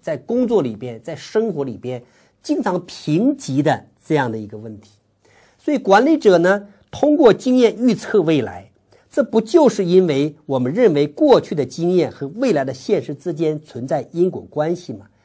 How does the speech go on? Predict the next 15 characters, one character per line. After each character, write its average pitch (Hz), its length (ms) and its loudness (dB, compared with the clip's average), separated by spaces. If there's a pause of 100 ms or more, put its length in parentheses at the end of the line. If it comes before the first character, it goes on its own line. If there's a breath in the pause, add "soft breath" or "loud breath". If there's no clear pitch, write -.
(160)
这 - 100 -4
就 247 260 0
是 - 180 -6
一 139 120 -4
种 107 260 -10 (420)
时 226 460 -4
间 220 280 4
顺 202 280 -6
序 - 120 -14
上 151 100 -6
的 113 80 -8
归 156 240 -8
纳 165 160 -6
法 - 280 -20
呀。 - 120 -20